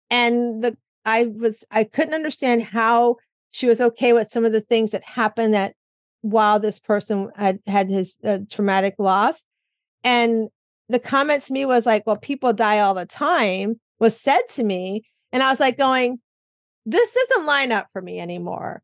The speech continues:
This is not healthy." And I literally, like, and that person was living with us. Like, we had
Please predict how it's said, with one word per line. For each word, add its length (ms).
This 200
is 160
not 220
healthy." 580
And 140
I 140
literally, 540
like, 220
and 120
that 200
person 340
was 360
living 300
with 200
us. 480
Like, 200
we 200
had 240